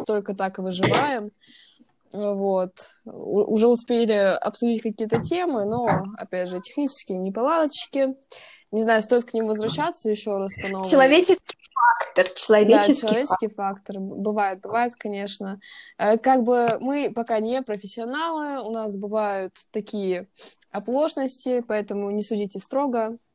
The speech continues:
Speaker 1: Будем работать над
Speaker 2: <laughs>
Speaker 1: этим. Вот. А, что, что разгоняем?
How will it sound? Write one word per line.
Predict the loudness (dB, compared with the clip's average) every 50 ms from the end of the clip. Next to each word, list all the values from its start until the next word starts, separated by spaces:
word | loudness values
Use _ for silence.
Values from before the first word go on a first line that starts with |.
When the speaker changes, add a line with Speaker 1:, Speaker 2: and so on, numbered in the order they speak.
| _ _ _ _ _ _ _ _ -14 _
Speaker 1:
Будем | -4 -2 0 0 0 0 2
работать | 4 4 4 6 6 6 6 6 4
над | 4 4 2 2 -2
Speaker 2:
<laughs> |
Speaker 1:
этим. | -2 -4 -4 -6 -8 -8 -10 -12 -14 -20 -20 -18 -18 -16 -18 -18 _ _ -12
Вот. | -10 -8 -4 -4 -4 -4 -4 -6 _ _ -10
А, | -8 -6 -4 -4 -4 -4 -4
что, | -6 -6 -4 -2 -2 -2 -2
что | -4 -4 -4 -4
разгоняем? | -4 -4 -4 -4 -4 -4 -6 -6 -8 -10 -12 -12 -14 -14